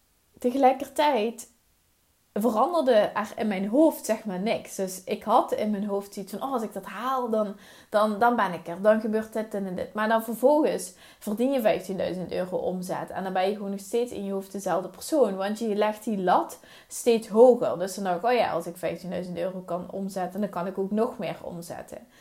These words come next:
Ehm, waardoor dat je, je mindset vergt zoveel aandacht op zo'n moment. Omdat, ehm, als je geen omzet hebt, dan is het heel spannend om die eerste omzet te hebben.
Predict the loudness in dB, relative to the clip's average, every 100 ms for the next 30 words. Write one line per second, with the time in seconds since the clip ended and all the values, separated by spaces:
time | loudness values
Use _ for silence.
0 | -20 -20 -20 _ -2 0 2 2 -2 -6
1 | -12 -18 _ _ _ -12 2 4 6 6
2 | 6 0 -2 0 0 0 -2 -2 -2 -2
3 | -2 -8 -20 _ _ _ _ _ _ _
4 | -12 2 4 4 2 -8 -8 0 8 8
5 | 8 4 6 6 4 4 4 4 0 -4
6 | -6 -2 0 0 -4 -6 -4 4 6 6
7 | 2 -18 -20 _ _ _ -2 0 0 -2
8 | -4 -4 -2 4 6 6 2 0 -2 -4
9 | -2 -4 0 -2 -2 -6 0 0 2 -2
10 | -2 -2 -4 -2 0 0 0 -2 -2 -2
11 | -6 -8 -10 -6 -6 -6 -10